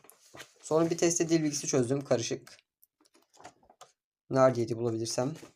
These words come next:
Aynen şu testi bitirmiş oldum. Yok, şu testi. Arkadaşlar sayfayı çeviremiyorum, yok böyle bir şey. Bu testi bitir-, bitirdim arkadaşlar. Ondan sonra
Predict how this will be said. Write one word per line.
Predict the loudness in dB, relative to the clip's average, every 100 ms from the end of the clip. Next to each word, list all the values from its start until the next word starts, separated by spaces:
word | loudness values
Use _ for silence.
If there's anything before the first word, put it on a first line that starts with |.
| -20 -20 -4 2
Aynen | 2 2
şu | -4
testi | -2 -2 -2
bitirmiş | -4 -4 -2 -2
oldum. | -6 -6 -4
Yok, | -4
şu | -4 -4
testi. | -4 -2 -6 -6 -14 _ -20 -20 -20 -20 -20 _ _ _ _ -20 -20 -20 -20 -20 _ _ -20 -16 -16 -16 -20 -20 -20 _ -20 -18 -16 -16 -18 -20 -20 -20 _ _ _ _ _ _ _ _
Arkadaşlar | -6 0 2 2
sayfayı | 4 4 4 2
çeviremiyorum, | 4 4 6 6 6 4
yok | 2 2
böyle | 2
bir |
şey. | 2 -4 -6 -18 -20 -20 -16 -8
Bu |
testi | -4 -2 -2
bitir-, | -2 -2 -4 -6
bitirdim | -4 -2 0 2
arkadaşlar. | 2 0 -2 -4 -6 -14 -20 _ _ _ -20 -20 -10
Ondan | -6 0 0
sonra | 0 0 0 2 0 -2